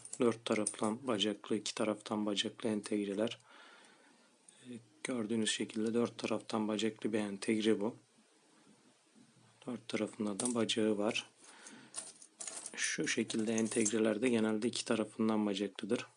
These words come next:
uzun entegreler. Uzununa, boyuna, kenarında bacağı olur ve alttan, yani bacağı olmayan, sadece alttan lehimli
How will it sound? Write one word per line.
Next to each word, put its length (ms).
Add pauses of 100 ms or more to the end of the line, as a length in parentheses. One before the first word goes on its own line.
uzun 240
entegreler. 640 (1600)
Uzununa, 600 (160)
boyuna, 500 (440)
kenarında 540
bacağı 280
olur 420
ve 80
alttan, 560 (500)
yani 300
bacağı 300
olmayan, 480 (540)
sadece 420
alttan 480
lehimli 420